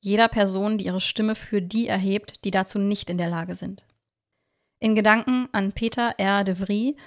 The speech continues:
und alle Menschen, die im Kampf gegen die Kriminalität ihr Leben lassen mussten. Gestörte Idylle. Es ist sechs Uhr morgens.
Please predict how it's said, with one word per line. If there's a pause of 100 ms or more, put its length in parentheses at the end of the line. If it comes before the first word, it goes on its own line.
(180)
und
alle
Menschen,
die
im
Kampf
gegen
die
Kriminalität
ihr
Leben
lassen
mussten. (1400)
Gestörte
Idylle. (1200)
Es
ist
sechs
Uhr
morgens.